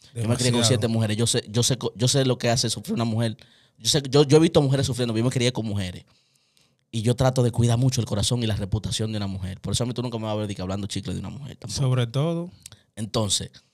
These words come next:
Speaker 1: entonces, Jeremy, cuando yo veo ese gesto, yo le digo, yo la trato bien la,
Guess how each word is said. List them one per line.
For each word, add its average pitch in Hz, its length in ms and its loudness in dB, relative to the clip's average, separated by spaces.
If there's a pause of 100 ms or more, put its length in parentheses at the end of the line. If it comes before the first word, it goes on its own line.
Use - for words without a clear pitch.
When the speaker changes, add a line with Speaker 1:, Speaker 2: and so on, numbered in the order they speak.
(340)
Speaker 1:
entonces, 120 440 2
Jeremy, 98 360 -4 (380)
cuando 117 200 0
yo 147 120 0
veo 170 200 6
ese 120 180 4
gesto, 98 320 -2
yo 104 140 -2
le 107 120 -2
digo, 101 380 -4 (580)
yo 110 80 0
la 117 80 2
trato 120 260 -2
bien 110 220 2
la, 90 180 -6